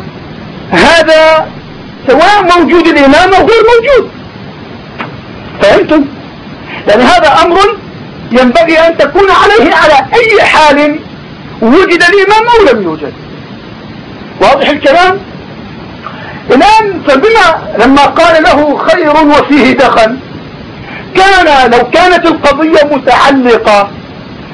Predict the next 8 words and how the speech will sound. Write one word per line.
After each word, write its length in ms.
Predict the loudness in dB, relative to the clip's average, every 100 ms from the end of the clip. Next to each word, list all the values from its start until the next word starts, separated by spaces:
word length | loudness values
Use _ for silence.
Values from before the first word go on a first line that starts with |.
| -18 -12 -2
بكونه 720 | -2 2 2 4 2 2 4
من 180 | 4 4
أهل 240 | 4 2 0
الحق 500 | 0 0 -2 0 0
أو 120 | 0
من 160 | 0
أهل 180 | 0 0
الباطل، 600 | 0 2 2 2 0 -2